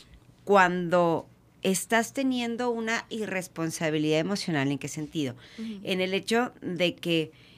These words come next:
Speaker 1: eh, tú quieres asum-, o quieres, eh, transferirle tus sentimientos o lo que tú sientes, algo que es tuyo, que te pertenece,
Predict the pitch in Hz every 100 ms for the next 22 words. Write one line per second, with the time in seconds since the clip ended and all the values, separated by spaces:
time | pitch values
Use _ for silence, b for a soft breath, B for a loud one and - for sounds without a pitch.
0 | b b 175 165 - - 254 294 - 226
1 | 196 220 233 - - - _ - 185 175
2 | - 175 170 - 175 - 214 233 233 -
3 | - - - - 208 202 - 208 233 254
4 | 240 185 196 - - - - 226 233 233
5 | 214 185 185 190 175 247 330 196 160 190
6 | 220 208 226 202 220 269 247 240 - 220
7 | 214 240 247 - 165 - 170 185 254